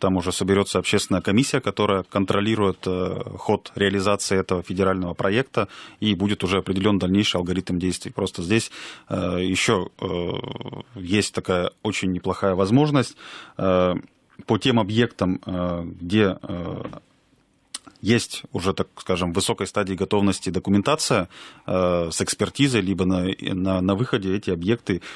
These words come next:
в принципе, э, мы сможем уже начать реализовывать и в текущем году, не дожидаясь двадцать второго года. Тем более весь летний период у нас впереди, учитывая, что голосование закончится в мае. А такие объекты, они здесь представлены. Я еще раз повторюсь,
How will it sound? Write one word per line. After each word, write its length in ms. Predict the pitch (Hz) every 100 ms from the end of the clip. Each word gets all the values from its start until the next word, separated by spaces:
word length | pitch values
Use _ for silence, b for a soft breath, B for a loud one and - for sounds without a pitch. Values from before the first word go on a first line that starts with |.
| B
в 80 | -
принципе, 640 | - 113 - 120 - 90 -
э, 220 | 87 85
мы 280 | 90 107 101
сможем 440 | - 98 101 95
уже 160 | 87 95
начать 320 | 90 - 98
реализовывать 480 | 90 87 90 104 87
и 80 | -
в 60 | -
текущем 480 | 101 - 95 92 82
году, 300 | 87 82 78
не 80 | 95
дожидаясь 480 | 87 85 85 107 92
двадцать 280 | 87 90 -
второго 320 | 90 90 85
года. 240 | 90 82 -
Тем 160 | 90
более 280 | 90 107 98 B B -
весь 240 | 107 -
летний 320 | 98 101 95
период 400 | 80 92 123 120
у 20 |
нас 200 | 90 92
впереди, 400 | - 95 87 90
учитывая, 400 | 82 - 92 87
что 160 | 82 -
голосование 440 | 87 85 98 107
закончится 520 | 92 90 90 90 - 87
в 40 |
мае. 240 | 85 85 - B B
А 80 | -
такие 340 | - 87 135
объекты, 420 | 110 87 104 - 85
они 140 | 92
здесь 220 | 87 87
представлены. 640 | - 78 - 123 143 120 104 B B B
Я 100 | 87
еще 160 | - 104
раз 140 | 90
повторюсь, 480 | 90 - 95 127